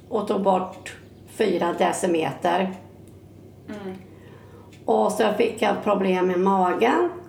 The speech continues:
Speaker 1: och så fick han problem med prostatan och så fick han fel på, så fick han, ehm, problem med hjärta, för min pappa har ju haft mycket besvär med, med hjärta och lungor.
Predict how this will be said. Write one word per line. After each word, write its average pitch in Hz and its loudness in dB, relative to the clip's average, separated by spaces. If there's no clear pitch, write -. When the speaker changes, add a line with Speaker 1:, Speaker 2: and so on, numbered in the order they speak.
Speaker 1:
och - 0
så 208 0
fick 196 -2
han - 2
problem 190 4
med 180 2
prostatan 202 2
och 214 0
så 214 0
fick - -2
han 185 2
fel 190 0
på, 180 2
så - 2
fick 233 2
han, 196 4
ehm, 180 0
problem 185 2
med 180 2
hjärta, 208 2
för 196 0
min 190 2
pappa 196 2
har 202 6
ju 196 4
haft 175 0
mycket 185 -2
besvär 185 0
med, 165 0
med 190 2
hjärta 185 2
och 170 0
lungor. 175 0